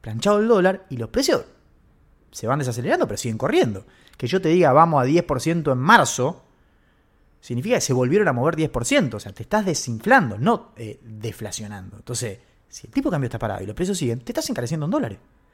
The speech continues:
La discusión es, bueno, ¿desde qué nivel te estás encareciendo?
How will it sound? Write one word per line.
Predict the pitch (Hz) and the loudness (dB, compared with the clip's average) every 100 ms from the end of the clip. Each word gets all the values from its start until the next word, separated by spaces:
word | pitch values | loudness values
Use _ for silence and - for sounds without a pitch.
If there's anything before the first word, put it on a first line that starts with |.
| _ _ - | _ _ -6
La | 123 | -4
discusión | 123 139 220 | -2 2 4
es, | |
bueno, | 165 165 | 4 2
¿desde | 120 117 | 0 -2
qué | 123 | -4
nivel | 160 180 | 2 2
te | 135 | 2
estás | 113 113 | -4 -12
encareciendo? | 113 101 - 98 113 | -10 -10 -12 -14 -16